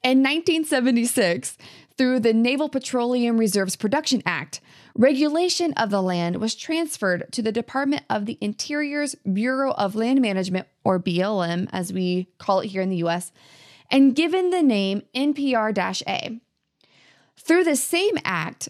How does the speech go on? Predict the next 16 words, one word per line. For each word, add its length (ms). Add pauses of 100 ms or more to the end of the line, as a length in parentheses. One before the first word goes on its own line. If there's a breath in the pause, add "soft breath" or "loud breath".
oil 300
and 180
gas 360
leases 360
were 200
authorized 720
and 220
big 340
oil 300
companies 600
began 460
drilling 400
operations 640
in 60
the 200
area. 500